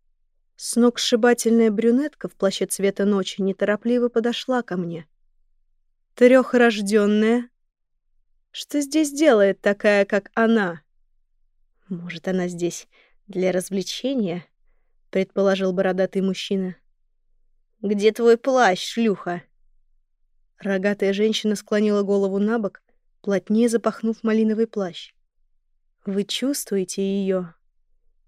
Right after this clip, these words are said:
Ее необузданные эмоции? Такая экзотика?» Я попятилась. Мне уделяли явно больше внимания, чем я рассчитывала. А поскольку все были на голову выше меня,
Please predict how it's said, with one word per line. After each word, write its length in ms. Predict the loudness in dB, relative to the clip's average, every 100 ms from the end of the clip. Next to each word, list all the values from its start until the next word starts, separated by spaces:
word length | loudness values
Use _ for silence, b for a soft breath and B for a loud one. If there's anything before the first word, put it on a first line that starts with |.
| _ -6
Ее 360 | 0 4 6
необузданные 720 | 6 4 2 0 0 2 2 2
эмоции? 600 | 0 -2 -4 -12 -12 -14 _ _
Такая 440 | -8 -4 -4 -2 -4
экзотика?» 840 | -4 -4 -4 -4 -10 -6 -8 -8 _ _ _ _ _ _ _ _ _ -10
Я 300 | -4 -4 -4
попятилась. 880 | -8 -4 -2 -2 -6 -14 -14 -20 _ _ _ _ _ _ _ _ _
Мне 320 | -4 0 0 0
уделяли 460 | 0 0 0 0
явно 360 | 2 0 0 -2
больше 360 | 0 -2 -2
внимания, 460 | -4 -2 -2 -2 -4
чем 200 | -4 -4
я 120 | -2
рассчитывала. 680 | -2 -4 -10 -8 -4 -4 -6 -12 _ _ _ _ _ _ _ _ _ _ -10
А 60 | -4
поскольку 560 | -4 -2 2 2 0
все 200 | -6 -2
были 220 | 0 2
на 180 | 2 0
голову 380 | 0 0 -2 -4
выше 320 | -4 -4 -4
меня, 420 | -2 0 0 -2